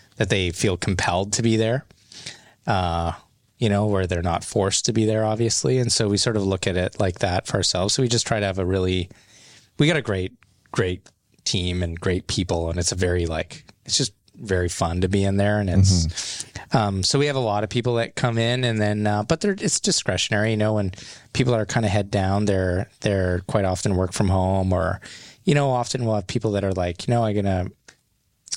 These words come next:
Speaker 1: I got a class or an appointment or whatever. And so I'm just gonna sort of sculpt my week to be where I don't need to be collaborating, and I can, I can be from home, and it gets me to my thing." And so we're pretty flex on, on that. And, uh, you know,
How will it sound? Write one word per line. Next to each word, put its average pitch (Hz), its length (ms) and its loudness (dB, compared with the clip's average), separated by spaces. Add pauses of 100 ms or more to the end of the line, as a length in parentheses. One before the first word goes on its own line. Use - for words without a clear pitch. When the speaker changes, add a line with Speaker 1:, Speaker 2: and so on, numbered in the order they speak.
(380)
Speaker 1:
I 107 100 0
got 95 120 2
a 98 60 0
class 113 460 0
or 110 40 -2
an 92 80 -2
appointment 107 500 0
or 101 120 2
whatever. 101 340 0
And 98 140 0
so - 120 -2
I'm 87 80 -4
just - 140 -2
gonna 92 200 0
sort - 200 0
of 85 60 -2
sculpt - 380 -2
my 101 120 2
week 95 360 0
to 98 120 0
be 90 480 2 (320)
where 90 540 0
I 113 100 2
don't 101 160 0
need 95 180 -2
to 104 100 -2
be 87 380 0 (180)
collaborating, 101 760 0
and 85 80 0
I 85 80 0
can, 87 300 -4 (480)
I 107 80 2
can 95 160 0
be 92 140 2
from 92 180 0
home, 95 280 2
and 90 100 2
it 85 100 -4
gets - 240 -2
me 92 100 0
to 85 60 0
my 87 180 2
thing." 92 400 0
And 85 260 -2 (380)
so - 160 2
we're 156 100 2
pretty 170 220 0
flex - 380 -2
on, 101 280 -2
on 104 200 2
that. 98 420 0
And, 98 340 0
uh, 90 260 0 (580)
you 127 80 2
know, 107 180 2